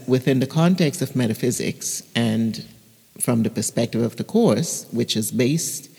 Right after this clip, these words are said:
whose basis is metaphysics, the nature of God is mind, not a body or some form. So if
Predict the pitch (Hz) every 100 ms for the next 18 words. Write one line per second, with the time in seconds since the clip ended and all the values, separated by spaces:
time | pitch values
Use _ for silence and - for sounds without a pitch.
0 | - - - 170 151 104 131 151 - 113
1 | - 113 117 104 98 87 - 175 - -
2 | - - - - - 117 147 147 156 226
3 | 262 226 190 - 131 - 123 113 110 113
4 | - 123 117 127 113 98 90 76 - -
5 | - - _ _ - 139 139 143 143 -
6 | - 123 139 131 104 98 110 - - -
7 | 120 - 123 110 - 165 135 85 - -
8 | - _ _ _ _ _ _ - - -
9 | - 160 - 220